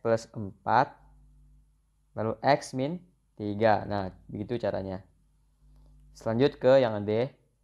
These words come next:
Yang D, X kuadrat min X min dua belas.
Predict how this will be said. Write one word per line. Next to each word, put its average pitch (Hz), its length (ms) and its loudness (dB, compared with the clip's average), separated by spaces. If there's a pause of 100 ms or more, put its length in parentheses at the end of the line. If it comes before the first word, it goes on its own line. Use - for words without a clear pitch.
(1000)
Yang 110 240 -6
D, 113 80 2 (320)
X 117 200 0 (1500)
kuadrat 120 560 2 (640)
min 113 320 -8
X - 400 -4 (320)
min 127 400 -6
dua 107 160 -4
belas. 107 320 -2